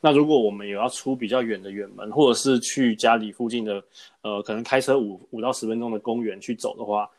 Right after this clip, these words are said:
我才会有机会用到推车。那这是，呃，我们当初我觉得算是比较没有考量到的一个，一个，一个环节啦。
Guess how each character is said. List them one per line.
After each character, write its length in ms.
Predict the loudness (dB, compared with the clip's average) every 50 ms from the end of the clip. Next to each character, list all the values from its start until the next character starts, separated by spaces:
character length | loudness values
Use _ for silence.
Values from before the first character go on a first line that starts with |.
| _ _ _
我 100 | -4 -2
才 180 | 0 0 0
会 160 | 2 4 4 4
有 100 | 2 0
机 160 | -2 -4 -2
会 180 | 0 0 0
用 140 | 0 -2 -4
到 80 | -6 -8 -10
推 260 | -10 -12 -12 -10 -10
车。 240 | -10 -10 -10 -8 -8 -10 -12 -14 _ _ -20 -20 -20 -20 _ _
那 500 | 4 6 6 6 6 4 2 -2 -4 -6 _ _ _ -4
这 100 | -2 0
是， 400 | 2 2 2 2 2 0 -4 -6 -8
呃， 200 | -6 -4 -4 -4
我 100 | -4 -6
们 200 | -8 -10 -12 -12 -4
当 280 | -2 -2 -2 -2 -4
初 480 | -6 -8 -6 -4 -2 -2 -2 -2 -4 -6 -10 _ _ _
我 160 | -6 -6 -4 -4
觉 160 | -2 -2 -2
得 80 | -2
算 240 | -2 -4 -4 -4 -4
是 80 | -4 -6
比 120 | -8 -6
较 160 | -2 -2 -2
没 140 | 0 -2 -2
有 120 | -2 -2 -4
考 240 | -4 -6 -6 -6
量 200 | -6 -8 -14 -4
到 220 | 0 0 2 2 0
的 120 | -4 -8
一 120 | -12 -14 -12
个， 260 | _ -6 -6 -6 -8
一 100 | -10 -6
个， 200 | -4 -4 -4 -4 -6
一 100 | -6 -4
个 100 | -4 -4
环 260 | -4 -4 -6 -8 -8 -10
节 260 | -14 -14 -12 -12 -14 -14
啦。 80 | -14